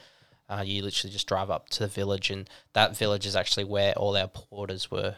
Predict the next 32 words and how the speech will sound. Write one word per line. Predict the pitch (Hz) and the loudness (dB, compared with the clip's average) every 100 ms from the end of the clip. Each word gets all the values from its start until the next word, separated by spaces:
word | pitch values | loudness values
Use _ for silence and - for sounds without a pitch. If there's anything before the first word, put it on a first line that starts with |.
| _ | _
from | - 107 98 104 - - | -4 2 2 0 -10 -6
that | 80 | -4
we | - | -2
hired | - 98 92 | 2 2 2
to | - 101 | -2 -6
help | - 90 - | -2 -2 0
us | - - | -2 -2
get | - 95 | -2 -4
all | 98 98 | 0 -2
our | 95 | -2
gear | - 98 98 | -4 -2 0
up. | 101 - _ _ _ _ | -2 -4 _ _ _ _
Um, | - 95 92 95 | -6 -6 -6 -8
so | - 98 | -8 -4
that's, | 101 - | -4 -4
yeah, | 95 | -8
that's | 95 - - | -4 -4 -4
their | 87 | -6
home | - 98 92 | -4 -6 -6
village, | 98 92 - 95 | -8 -8 -6 -8
and | 98 | -10
then | 98 | -10
they | 98 | -8
just | 95 - | -6 -6
come | - 98 | -4 -4
up | - | -2
to | - 98 95 | -2 -2 -4
Lukla | 101 101 - 101 98 | -6 -8 -6 -2 0
and | 98 | 0
meet | 101 98 | -4 -6
the | - | -8
trekkers, | - 98 95 98 101 - | -6 -4 -4 -6 -2 -4